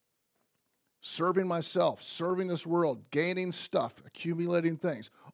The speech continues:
all of that will go up in smoke. That's why it says you'll suffer loss.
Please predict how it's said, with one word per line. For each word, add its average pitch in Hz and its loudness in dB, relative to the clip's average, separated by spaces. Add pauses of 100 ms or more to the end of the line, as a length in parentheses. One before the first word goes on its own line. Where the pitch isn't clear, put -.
all 202 10
of 127 -4
that 135 0
will 143 0 (280)
go 147 2
up 143 0
in 127 -10
smoke. - -12 (1160)
That's 165 2
why 185 6
it 147 2
says 160 0 (180)
you'll 165 -2
suffer 165 -2
loss. - -2